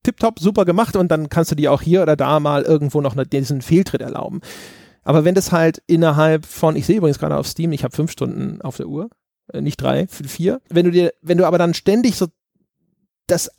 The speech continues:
wenn ich, wenn sich die interessanten und die klugen und die gut gemachten Dinge ständig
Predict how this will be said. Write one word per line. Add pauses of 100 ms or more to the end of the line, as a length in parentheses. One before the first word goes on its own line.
(200)
wenn
ich,
wenn
sich
die
interessanten
und
die
klugen
und
die
gut
gemachten
Dinge
ständig